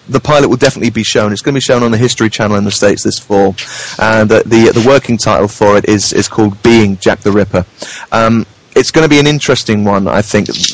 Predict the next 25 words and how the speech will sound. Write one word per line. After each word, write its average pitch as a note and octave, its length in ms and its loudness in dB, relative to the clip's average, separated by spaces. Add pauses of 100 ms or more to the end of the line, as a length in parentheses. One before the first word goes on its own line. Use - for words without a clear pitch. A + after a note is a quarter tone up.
(100)
This B2 340 0
is A#2 100 0
not C#3+ 220 0
gonna B2+ 180 2
be A#2 140 2
a A2 60 4
standard A2 400 0
retelling A2 440 0
of F#2 80 -2
the - 80 -4
case. - 420 -2
Uh, G2 320 0
this - 340 -2
is - 360 0 (260)
supposed C3+ 500 0
to A2+ 60 2
be, G2 260 2 (500)
uh, G#2+ 200 4
speaking B2 580 2
about A#2 400 2
the A#2 180 -4
London B2 520 0
of G#2 100 -6
the G2+ 100 -2
Ripper G2+ 340 -2